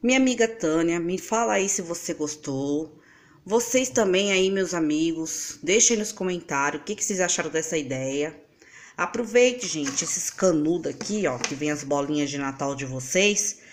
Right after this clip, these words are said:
pra fazer isso. Essa cesta já é minha, que eu tenho aqui. Vou deixar isso aqui nessa bancada aqui da minha cozinha, ó.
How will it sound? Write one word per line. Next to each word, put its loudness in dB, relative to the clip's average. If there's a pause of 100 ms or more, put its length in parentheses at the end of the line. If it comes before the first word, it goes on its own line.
(240)
pra 0
fazer 0
isso. 4 (240)
Essa 2
cesta 4
já 4
é 6
minha, 4
que -4
eu 2
tenho -2
aqui. -2 (500)
Vou 2
deixar 2
isso -4
aqui -10
nessa -2
bancada 0
aqui -6
da 0
minha -2
cozinha, -2
ó. -4